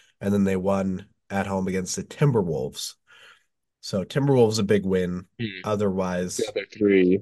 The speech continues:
Speaker 2: yeah.
Speaker 1: <clears throat> not super
Speaker 2: Not
Speaker 1: strong.
Speaker 2: important.
Speaker 1: Meanwhile, the Celtics,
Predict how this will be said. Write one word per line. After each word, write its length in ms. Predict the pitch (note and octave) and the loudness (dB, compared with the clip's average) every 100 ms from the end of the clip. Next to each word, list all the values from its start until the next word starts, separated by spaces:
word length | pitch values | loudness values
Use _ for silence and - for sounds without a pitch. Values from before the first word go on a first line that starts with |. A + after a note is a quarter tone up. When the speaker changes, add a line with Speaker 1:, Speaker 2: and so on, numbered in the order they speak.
| - | -2
Speaker 2:
yeah. 460 | - F2+ F2 E2 A2 | -4 -2 -2 -2 -4
Speaker 1:
<clears throat> 60 | G#2 | -4
not 240 | G#2+ F#2 | -4 -2
super 240 | - G2 G#2 | -2 -4 -4
Speaker 2:
Not 80 | F#2+ | -2
Speaker 1:
strong. 300 | F2+ E2+ F2 | -2 -6 -8
Speaker 2:
important. 220 | F#2 G#2 _ _ _ _ _ _ | -14 -20 _ _ _ _ _ _
Speaker 1:
Meanwhile, 440 | G#2+ A2 G2+ G2 F2+ | -6 0 2 2 0
the 100 | E2+ | -4
Celtics, 680 | - G2+ G2 F#2 - - | -2 -2 -2 -6 -4 -4